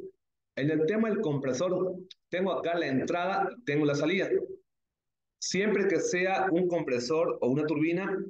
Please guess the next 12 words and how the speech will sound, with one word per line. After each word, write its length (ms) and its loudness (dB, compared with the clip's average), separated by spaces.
y 140 2
me 180 2
da 320 2
el 100 4
rendimiento, 840 6
yo 200 2
siempre 600 2
debo 160 4
hacer 340 2
lo 180 2
que 160 0
es 200 0